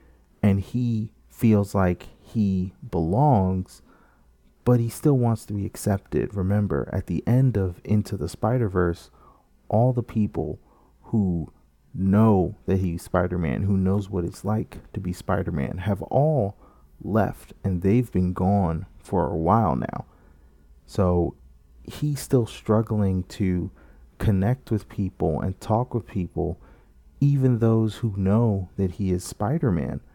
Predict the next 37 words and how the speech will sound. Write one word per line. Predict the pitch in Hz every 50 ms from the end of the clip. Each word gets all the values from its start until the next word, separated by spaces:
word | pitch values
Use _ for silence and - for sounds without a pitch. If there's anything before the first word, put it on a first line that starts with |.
| _ _ _ _ _ _ _ -
In | 117 113 110 104
this | 104 98 - -
movie, | 101 107 123 127 120 110 95 92 90 90 - _ _ _ _ _ _ _ _ - - _ _ -
he | 107 117 131
can | - - 135
only | 143 156 151 143 127 127
interact | 120 - - 107 107 110 113 - -
with | 110 107 -
them | 98 95 92 92 - - - -
at | - 101 95 90
a | 92 90
certain | - - - 135 131 - - 107 98
level | 95 104 120 131 120 98 92 92
because | 92 98 92 - 107 101 95 92 - - - - - - _ _ _ _ _ _ _ _ -
while | 120 110 104 98
they | 101 98 92 92 90 90 - -
may | - 104 104 98 92
know | 92 92 92 92 95 117 156 151 135 - _ _ _
he's | _ - 104 95
Spider-Man, | - - - 92 92 92 92 92 95 90 90 90 87 85 85 87 87 - _ _ _ _ _ _ -
they | 104 104
don't | 117 117 113 - 107
know | 101 101 98
what | 92 92 92 90
it's | 87 85 - - -
like | - 98 92 90 - -
for | - - 92 85 85
him | - - 107 101 98 85 - - 101 - _ _ _ _ _ _ _ _ _ -
to | - - 104
be | 92 85 76
Spider-Man. | - - - - - - - - - - - 53 - - - - _ - - _ _ _ _ _ _ _ -
And | 92 92 90 90
also | 95 104 131 135 - 120 101
in | 95 92
the | 90
movie, | 90 90 90 90 90 92
remember, | 92 90 90 98 113 127 127 95 65 58 -